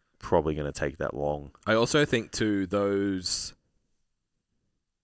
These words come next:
Speaker 2: those long-time loyal clients that have been with a coach forever, their coaches are starting to fall out of the industry.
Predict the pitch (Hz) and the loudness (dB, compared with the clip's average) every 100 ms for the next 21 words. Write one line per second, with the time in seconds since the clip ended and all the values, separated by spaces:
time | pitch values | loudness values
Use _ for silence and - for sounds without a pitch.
0 | _ _ _ _ - 110 104 - 104 107 | _ _ _ _ 0 2 2 0 2 4
1 | 107 113 - 107 104 98 95 92 95 98 | 4 2 0 2 2 0 -2 0 0 2
2 | 101 95 - _ _ _ - 98 92 131 | 0 -2 -6 _ _ _ -8 -4 -2 -4
3 | - - - _ _ _ _ _ _ _ | -8 -16 -18 _ _ _ _ _ _ _
4 | _ _ _ _ - 101 92 101 107 104 | _ _ _ _ -2 -2 0 -4 -2 -4
5 | 92 - 92 - - 78 82 123 220 - | -4 -4 -4 -4 -6 -4 -2 -4 -6 -12
6 | _ _ _ _ _ _ _ _ _ 90 | _ _ _ _ _ _ _ _ _ -10
7 | 82 - 90 98 85 78 - 67 65 71 | -8 -6 -6 -6 -8 -8 -8 -10 -12 -12
8 | - - - _ _ _ _ _ _ _ | -10 -10 -10 _ _ _ _ _ _ _
9 | _ _ _ _ - 87 80 80 71 80 | _ _ _ _ -6 -4 -2 -4 -6 -10
10 | - 87 | -10 -12